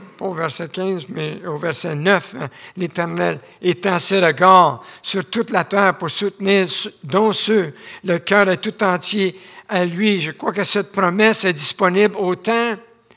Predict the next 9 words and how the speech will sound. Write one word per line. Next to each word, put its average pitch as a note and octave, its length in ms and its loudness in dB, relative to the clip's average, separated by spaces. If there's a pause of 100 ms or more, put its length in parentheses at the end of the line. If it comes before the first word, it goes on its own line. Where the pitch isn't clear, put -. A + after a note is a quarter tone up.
(420)
euh, E3 600 4 (340)
autant G#3 580 2
qu'à E3+ 280 -2
nous F#3 600 0 (240)
qu'il E3+ 200 -2
était F3+ 600 2
à E3+ 240 4
cette - 300 -2
époque-là. F#3 560 -6